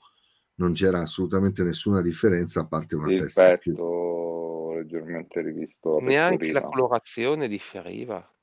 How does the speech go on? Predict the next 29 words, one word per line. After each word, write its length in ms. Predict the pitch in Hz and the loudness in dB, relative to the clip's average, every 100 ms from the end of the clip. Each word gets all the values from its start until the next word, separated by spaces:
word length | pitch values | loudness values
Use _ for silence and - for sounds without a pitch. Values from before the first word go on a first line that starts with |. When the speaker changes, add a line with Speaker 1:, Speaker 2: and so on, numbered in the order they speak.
| _ _ _ _ - | _ _ _ _ -8
Speaker 1:
Ma, 340 | 139 147 - - | -2 0 0 -2
ah, 240 | 98 98 | 0 0
non 220 | 104 117 | 4 4
mi 100 | 123 | 6
sembra 380 | 120 - 143 131 | 4 4 4 4
proprio, 640 | 101 98 95 80 78 69 - _ | 4 4 4 0 -4 -6 -8 _
non 160 | 82 90 | -4 -4
mi 60 | |
Speaker 3:
Eh, 40 | 80 | -2
Speaker 1:
sembra 280 | - - | 0 0
Speaker 3:
non 100 | 165 147 | 0 0
lo 80 | 78 | -4
Speaker 1:
proprio. 220 | 85 80 - | -4 -8 -8
Speaker 3:
so. 120 | - - - _ - - - - | -14 -20 -20 _ -20 -18 -18 -4
Speaker 1:
Non 120 | 90 | 0
mi 80 | 87 | 0
sembra 340 | - 87 80 | 0 0 0
proprio. 380 | 80 71 - - _ - - - - | 0 -4 -6 -20 _ -20 -20 -20 4
E 160 | 139 | 12
invece 1300 | 170 202 240 233 190 143 127 120 120 117 113 113 110 | 12 12 8 10 12 12 12 12 12 12 12 10 8
della 640 | 113 139 147 143 131 123 120 | 6 6 6 6 6 4 2
signorina 580 | - 135 147 165 156 | 0 2 6 6 4
qua 160 | - 143 | 2 2
rosa, 680 | 131 147 170 175 190 196 - | 4 2 2 4 4 2 -2
cioè 220 | - 104 | -4 -2
del, 480 | 87 90 85 85 82 | 2 2 2 2 0
della 240 | 82 90 98 | 0 -2 -2
cattiva, 640 | 104 101 - 123 143 165 160 _ _ _ _ _ _ _ 98 | -4 -4 -2 2 2 0 -4 _ _ _ _ _ _ _ 4
della 400 | 104 107 98 | 6 8 4